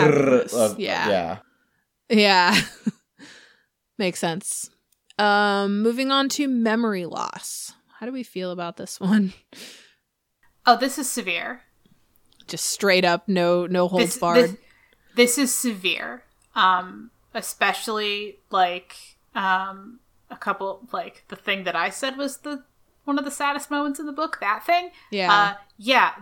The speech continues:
Speaker 3: this, this is severe. It's got, it's got a lot of detail. It explores a bunch of different facets of it from different angles, and most of them are sad.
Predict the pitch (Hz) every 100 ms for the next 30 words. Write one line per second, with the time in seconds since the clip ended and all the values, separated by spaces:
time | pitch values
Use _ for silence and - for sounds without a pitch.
0 | 180 190 185 - 185 - 196 190 185 -
1 | - 196 175 180 185 - 202 190 - 175
2 | 170 175 - _ _ - 196 - 214 202
3 | 196 180 170 220 220 - 214 214 202 -
4 | - 190 185 180 180 175 175 180 - 180
5 | - 175 - - 175 180 - 196 196 190
6 | 185 - 185 175 175 180 208 233 247 240
7 | 196 180 175 _ 226 226 233 226 214 185
8 | 196 185 - 165 165 196